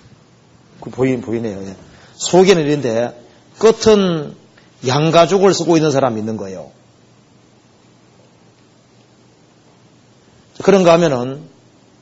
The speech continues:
일이에서, 일이가 아니고 이제 양이 되고 이제 양가죽 쓰고 있는 양인 사람 있는 겁니다. 또 그런가 하면은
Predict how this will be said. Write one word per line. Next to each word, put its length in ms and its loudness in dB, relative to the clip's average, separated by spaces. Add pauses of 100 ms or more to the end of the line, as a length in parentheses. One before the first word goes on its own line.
(2000)
일이에서, 840 2 (560)
일이가 320 2
아니고 260 -4
이제 340 -10 (1000)
양이 360 4
되고 760 2 (640)
이제 260 -16 (340)
양가죽 380 2
쓰고 200 0
있는 460 -4 (500)
양인 300 2
사람 260 -2
있는 140 -8
겁니다. 600 -6 (420)
또 80 -4
그런가 260 4
하면은 440 0